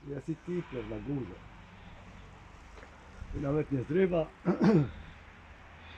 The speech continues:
Panowie, macie rację, że zaraz ich wyganiam szmatą, czy co?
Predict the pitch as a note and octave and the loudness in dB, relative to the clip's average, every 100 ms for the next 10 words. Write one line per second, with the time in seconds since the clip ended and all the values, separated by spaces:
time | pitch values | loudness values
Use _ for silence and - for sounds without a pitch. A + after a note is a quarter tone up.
0 | - - - - - - - D3 F#3+ G#3+ | -16 -18 -18 -18 -18 -18 -12 0 6 10
1 | G3+ F#3 F3+ E3+ F3+ F#3 F#3 D3 D3 C#3 | 12 12 12 12 12 12 12 12 12 12
2 | A#2+ E3 E3+ D#3 C#3+ D#3+ E3 C#3+ - D3+ | 12 12 12 12 12 12 12 12 10 10
3 | F3 F#3 D#3+ C#3 - D#3 | 12 12 10 8 10 10